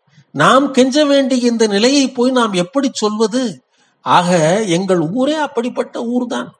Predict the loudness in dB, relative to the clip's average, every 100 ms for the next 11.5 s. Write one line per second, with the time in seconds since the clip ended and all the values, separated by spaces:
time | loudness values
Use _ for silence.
0 | _ _ -2 0 0 -2 -4 -4 -2 0
1 | 2 0 0 -4 -12 -20 _ _ _ -4
2 | -2 2 2 2 0 -4 -10 -20 -6 2
3 | 2 2 0 2 4 4 2 -4 -16 -4
4 | 2 6 6 6 4 2 2 0 -2 -2
5 | -2 -2 -2 -4 -4 -4 -4 -4 -4 -6
6 | -10 _ _ _ -2 0 2 4 6 4
7 | 0 0 4 4 4 0 2 2 2 -2
8 | -10 _ -2 2 6 6 6 4 2 -2
9 | -2 2 2 2 -2 -4 0 4 4 4
10 | 2 0 0 0 2 4 4 2 0 0
11 | -2 -4 -4 -4 -4